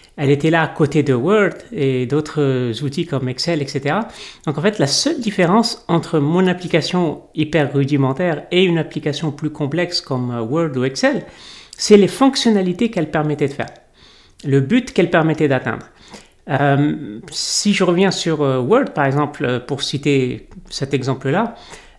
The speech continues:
euh, c'est un, un outil de traitement de texte comme un autre, hein, c'est rien de super, euh, innovant en soi. Par contre, Word, même s'il ne change pas le monde, c'est l'utilisation qu'on en fait qui peut changer le monde.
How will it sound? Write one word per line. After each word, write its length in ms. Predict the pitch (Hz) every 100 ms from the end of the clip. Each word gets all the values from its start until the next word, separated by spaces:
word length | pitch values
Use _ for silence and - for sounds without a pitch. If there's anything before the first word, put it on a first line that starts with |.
| -
euh, 360 | 143 147 147 151
c'est 840 | - - - 160 156 160 - - _ _ -
un, 420 | 156 147 143 151 175 170
un 280 | 151 147 170
outil 220 | 180 226
de 100 | 202
traitement 400 | - 165 170 160
de 60 |
texte 300 | - 208 -
comme 160 | - 147
un 100 | 190
autre, 240 | 262 -
hein, 80 | 196
c'est 340 | - 131 117 113 110 110
rien 260 | 135 196
de 400 | 202 156 143 135 131
super, 640 | - - 156 - 175 147
euh, 320 | 139 127 123 - -
innovant 540 | 175 165 143 151 143
en 40 | 147
soi. 320 | - 190 - - - - - - - - -
Par 180 | - -
contre, 340 | 262 277 - - - _ _
Word, 420 | 143 143 220 160
même 200 | 143 147
s'il 260 | 139 - 147
ne 80 | 135
change 340 | - 127 -
pas 100 | 143
le 60 | 139
monde, 260 | 269 220 - - - - -
c'est 280 | - 180
l'utilisation 800 | 160 262 277 226 220 185 175 240
qu'on 220 | 220 156
en 100 | 139
fait 260 | 135 277 226
qui 140 | -
peut 160 | 135 220
changer 300 | 208 151 127
le 80 | 113
monde. 160 | 110